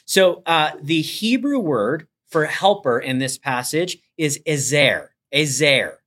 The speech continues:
okay? E Z E R, you've got that in your notes. And that word, um, it, it, yes, you could understand why they would translate it as helper, because the most literal rendering of this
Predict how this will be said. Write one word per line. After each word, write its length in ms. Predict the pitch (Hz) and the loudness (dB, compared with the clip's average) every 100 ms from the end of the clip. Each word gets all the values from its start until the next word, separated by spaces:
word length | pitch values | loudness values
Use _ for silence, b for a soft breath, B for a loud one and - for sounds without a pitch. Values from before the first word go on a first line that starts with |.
| _ | _
okay? 220 | 120 151 160 143 | -6 0 0 -2
E 200 | 156 175 | -4 -2
Z 400 | 151 156 151 - | -2 -2 -4 -8
E 180 | 143 165 | -6 -2
R, 300 | 117 120 123 | 0 0 -4
you've 140 | 135 117 | -8 -4
got 180 | 135 135 | -2 0
that 160 | 127 | -2
in 120 | 127 | 0
your 120 | 123 123 | -2 0
notes. 420 | 139 127 - - _ _ _ _ _ _ b b b | 0 0 -4 -12 _ _ _ _ _ _ b b b
And 140 | 185 196 | 0 2
that 200 | 185 - | 2 0
word, 600 | 156 214 226 151 170 170 b _ | 2 4 6 6 4 -2 b _
um, 180 | 170 165 | -2 0
it, 220 | 185 196 | 0 0
it, 240 | 202 196 - _ | -2 -2 -6 _
yes, 400 | 175 175 208 190 | -2 2 4 2
you 100 | 202 | 0
could 140 | 202 208 | 2 2
understand 580 | 202 190 - 190 180 165 | 2 0 -2 -2 0 2
why 260 | 160 165 | 4 4
they 160 | 165 156 | 4 2
would 200 | 151 139 | 2 0
translate 520 | - 147 143 143 131 | -4 -4 -2 -2 -2
it 100 | 117 | -4
as 140 | 113 | -8
helper, 320 | - 175 170 143 | 0 0 0 -2
because 260 | 135 143 | -2 -2
the 80 | 147 | 0
most 260 | 143 131 131 | 0 -2 -4
literal 580 | 131 160 185 208 214 | -2 0 2 0 -2
rendering 600 | 160 151 156 151 127 117 | 0 -2 -2 -2 -4 -4
of 140 | 110 92 | -8 -6
this 360 | 104 139 - | -4 -4 -6